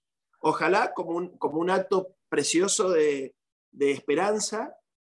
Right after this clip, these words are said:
y el jamás, que es las cosas que no haría nunca en la vida, y creo que se aplica claramente a esto, ¿no? O sea, estos límites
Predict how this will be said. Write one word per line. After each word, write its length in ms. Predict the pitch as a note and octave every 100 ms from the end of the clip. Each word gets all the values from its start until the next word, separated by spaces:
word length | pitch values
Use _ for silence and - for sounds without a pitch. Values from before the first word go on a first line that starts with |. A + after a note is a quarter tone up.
| -
y 140 | D#3
el 80 | D#3
jamás, 520 | E3 D#3+ G3 B3 -
que 120 | F#3+
es 240 | F#3 - -
las 220 | D#3 C3+
cosas 280 | G3 F#3 F#3+
que 140 | D#3+
no 160 | E3+ F#3
haría 240 | F#3+ G#3+
nunca 420 | F#3+ G3 G#3 G3
en 100 | F#3
la 100 | E3+
vida, 260 | D3+ C#3 C#3
y 80 | C#3
creo 240 | F3 A3+
que 80 | -
se 140 | -
aplica 460 | D#3 E3 F#3 G3 F#3+
claramente 640 | F3 F#3 F#3+ E3+ E3+ D#3+ D#3+
a 60 |
esto, 240 | - - B2
¿no? 240 | E3+ - _ _ -
O 80 |
sea, 260 | - C3+ -
estos 280 | F#3 F#3 F3
límites 680 | F#3+ G#3+ A3+ A3 G#3 -